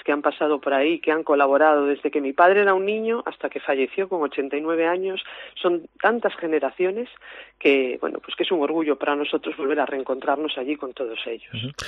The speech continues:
Speaker 2: Ana, ya tenemos fecha para la inauguración para saber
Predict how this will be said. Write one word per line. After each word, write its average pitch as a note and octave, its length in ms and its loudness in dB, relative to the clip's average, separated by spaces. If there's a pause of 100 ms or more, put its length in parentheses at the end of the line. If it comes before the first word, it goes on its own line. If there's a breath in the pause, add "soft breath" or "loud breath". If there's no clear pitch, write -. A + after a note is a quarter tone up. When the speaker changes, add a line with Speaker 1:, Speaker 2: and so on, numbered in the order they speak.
(260 loud breath)
Speaker 2:
Ana, B2+ 220 2
ya A#2 80 2
tenemos C3 340 0
fecha C3 280 2
para A2+ 240 0
la A2+ 100 4
inauguración A#2 460 4 (400)
para G#2 300 -2
saber A2+ 320 -2